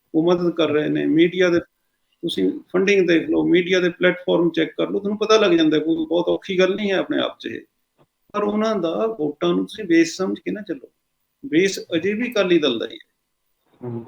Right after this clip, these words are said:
Speaker 1: ਇਹਨਾਂ ਲੀਡਰਾਂ ਦੇ ਆਪਣੇ ਆਪਣੇ ਇਲਾਕੇ ਦੇ ਵਿੱਚ ਫਿਰ ਵੀ ਇਹਨਾਂ ਕੋਲ ਪੋਲੀਟੀਕਲ ਰਿਸੋਰਸਿਜ਼ ਹੈਗੇ ਨੇ।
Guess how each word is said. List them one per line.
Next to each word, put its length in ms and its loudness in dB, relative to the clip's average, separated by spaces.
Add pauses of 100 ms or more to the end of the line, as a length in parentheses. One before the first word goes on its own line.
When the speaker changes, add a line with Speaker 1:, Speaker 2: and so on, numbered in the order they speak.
Speaker 1:
ਇਹਨਾਂ 220 4
ਲੀਡਰਾਂ 420 0
ਦੇ 220 -2
ਆਪਣੇ 260 -4
ਆਪਣੇ 240 -4
ਇਲਾਕੇ 360 -8
ਦੇ 120 -10
ਵਿੱਚ 240 -12
ਫਿਰ 240 -2
ਵੀ 260 -4 (200)
ਇਹਨਾਂ 180 0
ਕੋਲ 220 -4
ਪੋਲੀਟੀਕਲ 520 -8
ਰਿਸੋਰਸਿਜ਼ 520 -8
ਹੈਗੇ 260 -6
ਨੇ। 160 -10